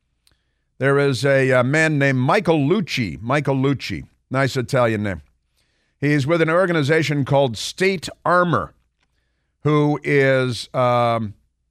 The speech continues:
involved in trying to secure our infrastructure from this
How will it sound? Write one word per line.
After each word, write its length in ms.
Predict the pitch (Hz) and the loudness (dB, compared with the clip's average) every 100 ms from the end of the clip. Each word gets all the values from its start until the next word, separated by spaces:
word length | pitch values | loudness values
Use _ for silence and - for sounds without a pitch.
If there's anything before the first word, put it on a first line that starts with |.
| _ _ _ _ | _ _ _ _
involved 540 | 143 143 123 160 156 139 | -2 -2 0 0 0 0
in 160 | 135 | -2
trying 260 | - 196 160 | -2 -2 -2
to 100 | 135 | -4
secure 680 | - 107 - 285 175 76 - _ | -6 -10 -4 -2 -2 -4 -14 _
our 180 | 123 120 | -2 -2
infrastructure 840 | 139 127 - 113 - 104 104 190 156 | -2 -4 -4 -8 -4 -4 -2 -2 -2
from 520 | - 214 135 135 156 _ _ _ _ | 0 0 0 -2 -8 _ _ _ _
this 520 | 123 139 123 - - | 0 0 0 -6 -16